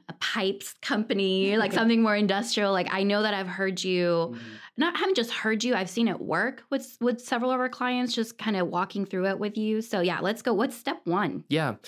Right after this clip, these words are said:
Speaker 2: So step one is honestly probably one of my favorite steps of the process. We like to call it discovery. I just saw one of our team members walking by with coffee, and I'm trying to make sure I don't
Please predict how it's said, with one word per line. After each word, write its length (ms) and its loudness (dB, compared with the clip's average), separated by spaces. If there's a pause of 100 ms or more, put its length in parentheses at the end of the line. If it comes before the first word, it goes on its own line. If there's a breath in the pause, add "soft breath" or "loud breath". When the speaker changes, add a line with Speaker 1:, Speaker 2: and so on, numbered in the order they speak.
(320 loud breath)
Speaker 2:
So 540 4
step 380 0
one 540 4
is 580 2
honestly 380 0
probably 580 2
one 220 2
of 60 2
my 140 2
favorite 440 -2
steps 280 -2
of 60 0
the 80 -2
process. 580 0
We 120 2
like 160 0
to 80 -2
call 260 0
it 140 -2
discovery. 640 -2 (160)
I 40 -2
just 200 0
saw 240 -2 (100)
one 220 -2
of 100 -2
our 180 0
team 260 0
members 280 0
walking 300 0
by 120 0
with 180 0
coffee, 360 0
and 100 0
I'm 140 -4
trying 300 -2
to 40 -2
make 200 -2
sure 180 -2
I 60 -2
don't 200 -4